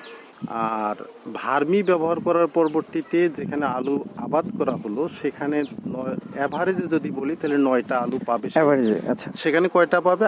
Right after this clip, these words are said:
Speaker 1: আটটা, দশটা, বারোটা, কখনো কখনো আঠারোটা পর্যন্ত আলু ধরতে পারে।
Speaker 2: আচ্ছা।
Speaker 1: তো অ্যাভারেজে সে নয় থেকে বারোটা পর্যন্ত পেয়ে যাবে। তো এইখানে normally যে জমিতে পাইলো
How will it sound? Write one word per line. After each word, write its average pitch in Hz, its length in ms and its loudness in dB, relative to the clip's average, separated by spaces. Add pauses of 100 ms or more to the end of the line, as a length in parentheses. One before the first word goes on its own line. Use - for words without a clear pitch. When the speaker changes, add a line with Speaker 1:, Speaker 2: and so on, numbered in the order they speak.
Speaker 1:
আটটা, 170 460 2
দশটা, 160 420 2
বারোটা, 156 580 4
কখনো 170 300 2
কখনো 165 300 2 (120)
আঠারোটা 160 420 4
পর্যন্ত 143 360 2
আলু 127 200 4
ধরতে 170 280 0
পারে। 90 200 -4 (240)
Speaker 2:
আচ্ছা। - 240 -2 (380)
Speaker 1:
তো - 80 -10
অ্যাভারেজে 196 540 4
সে 185 200 2
নয় 160 200 6
থেকে 151 220 2
বারোটা 135 320 4
পর্যন্ত 113 440 0
পেয়ে 113 200 2
যাবে। 90 240 -8 (640)
তো - 120 -4
এইখানে 190 380 2
normally 175 540 6
যে 180 200 4
জমিতে 160 540 6
পাইলো 151 460 2